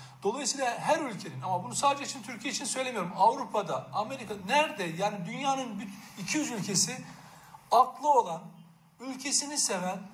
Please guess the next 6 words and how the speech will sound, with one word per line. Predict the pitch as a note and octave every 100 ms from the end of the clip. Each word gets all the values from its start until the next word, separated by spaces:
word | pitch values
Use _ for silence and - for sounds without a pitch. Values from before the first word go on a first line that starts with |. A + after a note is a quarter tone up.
| - - A3+
mutlaka | D4 - A#3 G3 A#3 A3+
kendi | A3 A#3 A#3+
sosyal | - A3 - B3 A#3+ A3
medyasını | G3 F#3+ - E3 D3+ E3 - - - - - - -
geliştirir | C4+ C#4 - C#4+ B3+
kardeşim. | - A3+ G3+ G3+ - A#3+